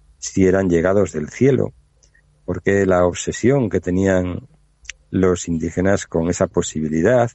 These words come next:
eh, decían igualmente que tenían reciente memoria los indios de que habían llegado hasta esas tierras otros hombres de blanco y barbados, como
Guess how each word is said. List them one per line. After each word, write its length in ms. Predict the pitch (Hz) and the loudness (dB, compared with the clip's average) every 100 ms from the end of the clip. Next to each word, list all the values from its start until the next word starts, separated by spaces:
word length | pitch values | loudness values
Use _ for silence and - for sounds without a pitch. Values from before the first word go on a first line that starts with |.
| _ _ _ _ _ _ _ _ _ | _ _ _ _ _ _ _ _ _
eh, 800 | - 87 82 82 80 80 78 78 82 82 85 - - _ _ | 0 0 2 0 0 0 -2 -2 -4 -8 -12 -12 -16 _ _
decían 520 | - - 90 92 92 | -4 0 2 2 2
igualmente 880 | 92 87 87 87 101 98 101 98 95 - | 2 2 2 2 0 0 0 2 0 -6
que 760 | - 90 87 85 85 82 82 - | -2 2 2 2 0 -4 -8 -6
tenían 520 | 85 85 92 92 90 | -2 2 2 2 -2
reciente 580 | - 80 - 101 110 98 | -4 -6 0 0 2 2
memoria 600 | 90 87 120 117 90 92 - - - _ | 2 2 2 4 2 0 -8 -20 -20 _
los 180 | - - | -12 -4
indios 440 | 110 92 90 98 - _ - - _ - | 0 2 2 0 -8 _ -20 -20 _ -8
de 100 | 90 | -4
que 120 | 85 | 0
habían 300 | 90 120 104 | 2 4 4
llegado 680 | 92 95 101 92 87 113 143 | 2 2 2 2 0 -4 -14
hasta 320 | - 78 - 85 | -8 -8 -2 -2
esas 260 | 87 82 | 0 -4
tierras 400 | - 101 92 87 | -2 0 0 -2
otros 260 | 90 95 92 | -2 -2 0
hombres 300 | 95 90 85 | 0 0 0
de 100 | 82 | 0
blanco 680 | 85 107 98 - 85 85 - _ _ _ - | 2 0 -2 -4 -4 -4 -8 _ _ _ -2
y 100 | 98 | 0
barbados, 800 | 78 78 87 104 90 87 - - _ _ _ _ _ _ _ _ _ _ | 0 0 2 2 2 -2 -8 -18 _ _ _ _ _ _ _ _ _ _
como 680 | - 85 78 78 73 69 - | -4 -2 0 -2 -4 -8 -14